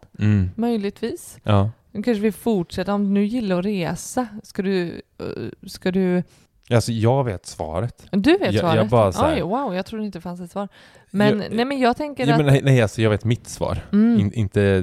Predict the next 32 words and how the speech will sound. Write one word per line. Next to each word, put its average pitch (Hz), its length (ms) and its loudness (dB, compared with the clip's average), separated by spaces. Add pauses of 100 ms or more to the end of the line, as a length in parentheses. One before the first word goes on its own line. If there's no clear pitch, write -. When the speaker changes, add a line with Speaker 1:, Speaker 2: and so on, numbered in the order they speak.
(180)
Speaker 1:
eh, 92 160 -2
the 104 220 0
answer, 85 280 -4
utan 90 380 -2
verkligen. 85 420 -6
Det, 104 260 -2
Speaker 2:
Mm. - 200 -6
Speaker 1:
jag, 101 160 4
jag 117 180 6
vet 117 120 6
mitt 120 160 0
svar. 95 260 4 (260)
Speaker 2:
Ja. 202 240 4 (100)
Speaker 1:
Men 101 300 0
jag, 104 320 2 (160)
det 107 120 0
är 107 40 6
bara, 98 300 6
jag 104 260 -2
bara 95 240 2
fick - 320 -8
en 87 260 -6 (300)
intressant 87 640 -4 (380)
tanke - 360 -8
om - 180 -8
det. - 60 -20 (380)
Speaker 2:
Ja, 220 60 -6
men 247 160 0
jag 214 220 2
tänker 247 420 -6
att, 190 280 -4 (120)
att - 420 -10